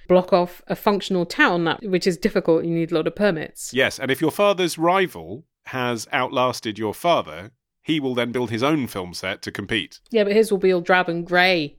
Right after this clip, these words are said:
Speaker 2: Fine. I mean, that will attract filmmakers from around the world who can film in both drab and grey and historical exteriors in the same location and get a tax break from the Canadian government. I don't think it's a bad idea.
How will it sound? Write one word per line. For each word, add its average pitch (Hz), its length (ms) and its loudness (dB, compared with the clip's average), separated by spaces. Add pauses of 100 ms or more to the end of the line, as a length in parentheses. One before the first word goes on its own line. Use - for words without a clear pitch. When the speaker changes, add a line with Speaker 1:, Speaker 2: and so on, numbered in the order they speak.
Speaker 2:
Fine. 180 340 2 (160)
I 120 80 0
mean, 139 160 0
that 143 160 2
will 139 100 0
attract 156 380 0
filmmakers 135 460 -2
from 131 100 -6
around 123 160 -2
the 120 80 -4
world 123 280 -2
who 120 120 -6
can 113 160 -6
film 123 240 -4
in 120 80 -4
both 117 240 -2
drab 135 220 2
and 123 100 -6
grey 117 260 -2
and 127 220 -4
historical 117 480 0
exteriors 110 520 -2
in 107 80 -8
the 104 40 -6
same 147 260 -2
location 104 560 -2
and 113 220 -4
get 107 140 0
a 98 40 -4
tax - 280 -4
break 95 240 -4
from 104 80 -10
the 98 80 -8
Canadian 95 340 -6
government. 87 480 -10
I 117 80 -6
don't 156 240 -2
think 131 140 -6
it's 110 100 -8
a 120 60 -4
bad 123 320 0
idea. - 400 -10